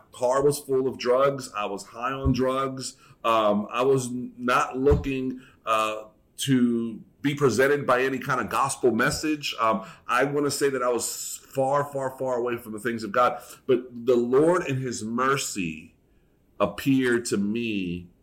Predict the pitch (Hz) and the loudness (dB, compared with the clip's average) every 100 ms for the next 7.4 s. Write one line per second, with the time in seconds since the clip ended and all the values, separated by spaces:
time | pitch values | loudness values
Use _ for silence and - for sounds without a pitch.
0 | _ _ _ 90 120 131 139 131 - _ | _ _ _ 2 2 4 -2 -4 -8 _
1 | _ _ - 143 160 110 95 95 - _ | _ _ -4 0 2 0 -2 -8 -14 _
2 | _ _ _ _ 98 107 139 123 113 - | _ _ _ _ -2 2 2 2 0 -2
3 | 98 - 127 123 123 123 98 117 165 117 | -8 -6 -4 -4 -4 -4 -4 -2 0 0
4 | 92 92 _ - _ 117 113 107 104 - | -2 -8 _ -20 _ -6 -4 -6 -8 -10
5 | _ _ - 117 117 113 107 117 135 143 | _ _ -2 0 0 -2 -4 0 2 2
6 | 135 131 120 - - - - 135 165 165 | 0 -4 -6 -8 -14 -12 -6 4 4 4
7 | - - 87 | 0 -8 -8